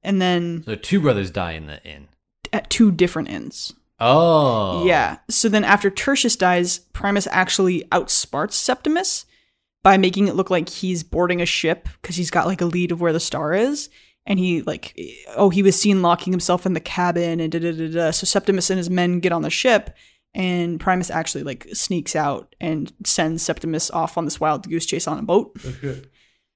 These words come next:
Speaker 1: But, um, Primus does die the same way in the book, with the witch slicing his throat. But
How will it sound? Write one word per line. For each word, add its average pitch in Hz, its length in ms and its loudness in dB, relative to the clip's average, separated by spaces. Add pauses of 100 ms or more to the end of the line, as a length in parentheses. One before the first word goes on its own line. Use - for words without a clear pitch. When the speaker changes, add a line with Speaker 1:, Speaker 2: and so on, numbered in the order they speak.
(140)
Speaker 1:
But, 190 220 4
um, 185 260 2
Primus 247 280 6
does 220 240 6
die 202 160 6
the 190 100 0
same 190 220 0
way 185 140 0
in 175 80 0
the 180 80 0
book, 156 320 -4
with 170 140 -6
the 165 80 -2
witch 170 360 -2
slicing 165 320 -2
his 175 120 -4
throat. 160 360 -4 (200)
But 175 300 0